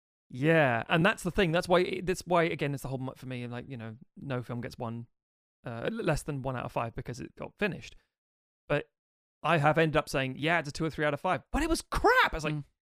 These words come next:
Speaker 1: "Yeah, but it looks astonishing.
Speaker 2: Mm.
Speaker 1: Imagine what this could have been like if the <laughs> rest of it was this
Speaker 2: <laughs>
Speaker 1: good."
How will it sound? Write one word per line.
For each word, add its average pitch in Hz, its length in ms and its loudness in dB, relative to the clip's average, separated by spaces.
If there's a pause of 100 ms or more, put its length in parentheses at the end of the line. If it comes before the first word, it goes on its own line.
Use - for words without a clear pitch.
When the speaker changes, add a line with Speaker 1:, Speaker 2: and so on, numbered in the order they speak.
(240)
Speaker 1:
"Yeah, 254 140 -4
but 175 100 0
it - 80 -4
looks 269 280 -2
astonishing. - 1120 -2
Speaker 2:
Mm. 135 240 0
Speaker 1:
Imagine 240 380 2
what 240 100 0
this - 140 -6
could 208 120 -2
have 196 80 -6
been 190 100 2
like 214 280 0
if 175 240 -2
the - 140 -2
<laughs> - 0 -
rest - 340 2
of 170 140 4
it - 100 2
was 190 160 6
this 202 340 8
Speaker 2:
<laughs> 190 200 2
Speaker 1:
good." 165 340 4